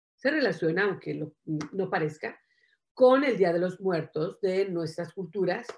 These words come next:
más hispanas, ¿verdad? Este, de acá de, de México, ¿verdad? De Sudamérica.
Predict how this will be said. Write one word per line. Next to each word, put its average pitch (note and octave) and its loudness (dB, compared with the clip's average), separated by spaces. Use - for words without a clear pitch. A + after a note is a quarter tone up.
más D3 -6
hispanas, D#3 -6
¿verdad? D#3 -6
Este, F3 -2
de D3+ 2
acá D#3 -4
de, D#3 0
de D#3 -4
México, E3+ -4
¿verdad? D3+ -4
De - -6
Sudamérica. E3 -6